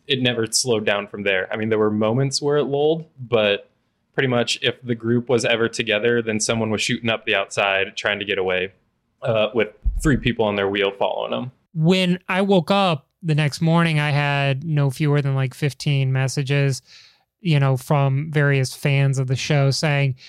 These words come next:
Speaker 2: "Alan's gonna have something to talk about. Alan's gonna have something to talk about, definitely about strategy in this race," because, Alan, you ended up up the road in a very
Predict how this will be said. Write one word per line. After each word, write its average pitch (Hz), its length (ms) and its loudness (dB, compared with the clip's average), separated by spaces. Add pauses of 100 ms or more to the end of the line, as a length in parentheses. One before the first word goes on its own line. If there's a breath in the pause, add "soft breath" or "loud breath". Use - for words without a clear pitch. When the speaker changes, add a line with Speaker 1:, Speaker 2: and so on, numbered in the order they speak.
(380 loud breath)
Speaker 2:
"Alan's 185 480 4
gonna 185 160 4
have 175 200 4
something 175 280 2
to 165 80 4
talk 156 300 2
about. 135 260 0
Alan's 185 300 2
gonna 185 180 2
have 170 240 2
something 175 320 2
to 156 60 2
talk 170 240 2
about, 165 180 4
definitely 175 480 2
about 165 240 2
strategy 170 560 4
in 160 80 6
this 165 220 4
race," 156 180 4
because, 175 380 2 (480 loud breath)
Alan, 196 540 4
you 202 440 2
ended 190 320 0
up 175 220 0 (340)
up 214 200 -4
the 220 100 2
road 175 360 6
in 165 180 2
a 156 60 4
very 156 640 4